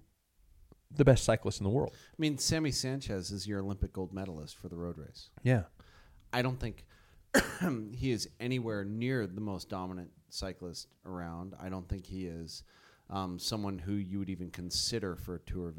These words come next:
Speaker 1: He's a
Speaker 2: victory.
Speaker 1: good rider. I mean, he had a pretty good tour.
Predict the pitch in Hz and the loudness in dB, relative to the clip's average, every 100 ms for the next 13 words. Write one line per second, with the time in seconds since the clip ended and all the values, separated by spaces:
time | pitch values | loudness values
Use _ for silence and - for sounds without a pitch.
0 | 82 160 135 90 - - 143 98 107 180 | 6 6 6 2 8 10 12 10 10 10
1 | 113 123 131 127 127 135 143 160 127 - | 10 6 4 6 10 10 12 12 12 12
2 | 135 110 98 85 - 127 113 101 131 | 10 10 6 2 6 8 8 6 0